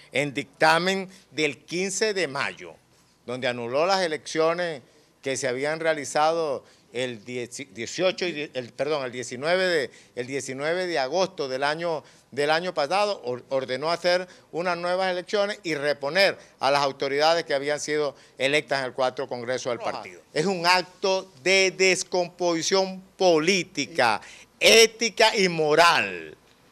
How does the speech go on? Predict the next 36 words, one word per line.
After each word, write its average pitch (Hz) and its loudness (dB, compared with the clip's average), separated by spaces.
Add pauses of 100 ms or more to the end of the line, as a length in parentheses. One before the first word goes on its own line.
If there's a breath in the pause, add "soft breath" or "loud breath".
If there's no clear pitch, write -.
(160)
Eso 233 8
es 233 6
lo 202 4
que 170 2
está 190 4
allí, 185 4 (180 loud breath)
eso 202 4
es 214 4
lo 196 2
que 170 2
está 180 4
allí 180 4
presente. 135 0 (320 soft breath)
Gente 196 4 (300 loud breath)
que 170 4
quebraron 185 6
en 175 2
sus 165 0
principios, 175 2 (240 loud breath)
que 170 4
quebraron 185 4
en 180 2
los 160 2
valores 180 6
que 180 2
profesaban 175 2 (220 loud breath)
antes 190 4 (220 loud breath)
y 160 2
que 170 4
hoy 175 4
en 165 -2
día 170 6 (160 loud breath)
están 160 2
en 165 4
la 151 4
connivencia 151 2